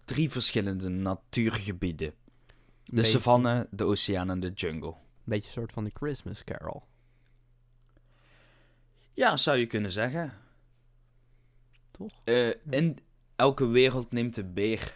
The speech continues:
Speaker 1: een ander gedaante aan. Zo wordt hij volgens mij een struisvogel.
Speaker 2: <laughs>
Speaker 1: Een, eh,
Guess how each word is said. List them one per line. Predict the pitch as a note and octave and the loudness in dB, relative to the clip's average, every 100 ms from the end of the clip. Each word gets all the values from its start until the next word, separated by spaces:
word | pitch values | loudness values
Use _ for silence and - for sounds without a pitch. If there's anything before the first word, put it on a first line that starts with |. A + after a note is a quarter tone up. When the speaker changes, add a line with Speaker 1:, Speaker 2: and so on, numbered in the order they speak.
| - | -10
Speaker 1:
een | G2+ - | -8 -4
ander | G#2 G#2+ G#2 | -2 -2 -4
gedaante | - G#2 F#2+ G2 F#2+ F2+ | -6 -4 0 0 -2 -6
aan. | - D#2+ E2+ | -10 -10 -8
Zo | F#2 | -4
wordt | G2 G2+ | -4 -4
hij | A2 | -6
volgens | G#2 G2+ | -6 -4
mij | A#2 D3+ C3 | 0 0 0
een | |
struisvogel. | G2 - - G2+ G#2+ - - C#3 D3+ F3+ G3+ _ - - - - | -2 -4 -4 -2 -2 -2 -2 -2 -2 -6 -10 _ -20 -20 -16 -6
Speaker 2:
<laughs> | A#2+ A#2 - A2 A#2+ - - - - | -6 -6 -8 -10 -12 -14 -20 -10 -2
Speaker 1:
Een, | A#2 A2 A2 G#2+ G#2+ - _ _ _ _ _ _ _ _ _ _ _ _ _ | 0 0 0 -2 -6 -10 _ _ _ _ _ _ _ _ _ _ _ _ _
eh, | G2 | -12